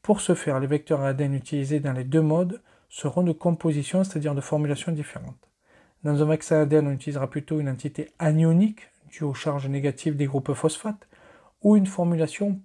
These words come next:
polycationique. Il serait trop long ici de discuter toutes les différences de structure de vecteurs entre les deux méthodes, que ce soit les promoteurs,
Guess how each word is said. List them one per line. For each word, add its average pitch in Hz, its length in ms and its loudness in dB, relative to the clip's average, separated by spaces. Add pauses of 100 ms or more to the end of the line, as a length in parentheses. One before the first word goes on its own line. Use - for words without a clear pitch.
polycationique. 196 1000 -2 (640)
Il 147 100 -2
serait 156 260 4
trop 170 160 0
long 170 140 4
ici 160 240 -2
de 156 120 0
discuter 156 440 -2
toutes 160 200 -6
les 151 120 -2
différences 156 480 -2
de 139 80 -2
structure 175 600 -2
de 147 80 0
vecteurs 147 420 -2
entre 151 260 -4
les 143 80 -2
deux 160 140 2
méthodes, 160 480 -2 (260)
que 156 140 -2
ce - 120 -6
soit 139 220 -2
les 127 100 -2
promoteurs, 196 680 0